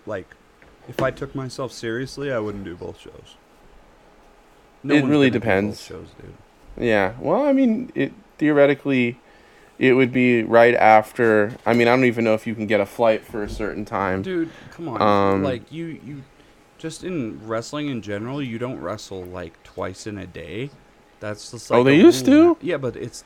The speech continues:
Speaker 1: it's not.
Speaker 2: Well,
Speaker 1: It's twenty twenty-two.
Speaker 2: yeah.
Speaker 1: You know? They
Speaker 2: But
Speaker 1: wanna go,
Speaker 2: them being
Speaker 1: especially on the Tokyo
Speaker 2: in
Speaker 1: Dome, 'cause they're gonna have, like, the craziest match ever.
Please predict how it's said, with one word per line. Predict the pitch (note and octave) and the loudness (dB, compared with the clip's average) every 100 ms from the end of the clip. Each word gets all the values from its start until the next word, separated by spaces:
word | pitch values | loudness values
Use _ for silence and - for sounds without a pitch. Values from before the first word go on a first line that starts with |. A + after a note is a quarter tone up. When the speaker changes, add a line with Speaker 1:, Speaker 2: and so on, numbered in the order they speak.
| - | -14
Speaker 1:
it's | B2+ - | -14 -10
not. | C3 | -2
Speaker 2:
Well, | A#2 G#2+ | 0 2
Speaker 1:
It's | A2+ | -2
twenty | B2+ B2 A#2+ | -8 -12 -10
twenty-two. | B2 A2+ A2 A2 F2+ | -10 -12 -10 -10 -2
Speaker 2:
yeah. | A#2+ F#2+ F2 - _ _ - | 2 2 0 -12 _ _ -20
Speaker 1:
You | A#2+ | -16
know? | A#2 B2 - - | -14 -14 -16 -16
They | - | 4
Speaker 2:
But | D#3+ E3+ | 6 6
Speaker 1:
wanna | F#3+ | 2
go, | D#3 D#3 | 0 4
Speaker 2:
them | E3+ F#3+ E3+ | 8 8 6
being | F3 F#3 E3+ D3+ | 8 8 8 6
Speaker 1:
especially | C#3 G#2+ | 2 -2
on | G3 | -8
the | F#3 | -10
Tokyo | - E3+ D3+ | -4 4 6
Speaker 2:
in | C#3+ C#3 | 6 2
Speaker 1:
Dome, | D3 B2+ | -6 -10
'cause | B2 | -12
they're | C3 | -12
gonna | C#3 D3+ | -12 -12
have, | D3 C3 | -12 -10
like, | B2+ - | -12 -12
the | |
craziest | A2+ - C3 B2 A#2+ A#2 G#2+ A#2+ | -16 -12 -10 -10 -10 -14 -12 -12
match | A2 - - | -12 -14 -12
ever. | A#2+ A#2+ G2+ G#2 | -10 -8 -8 -10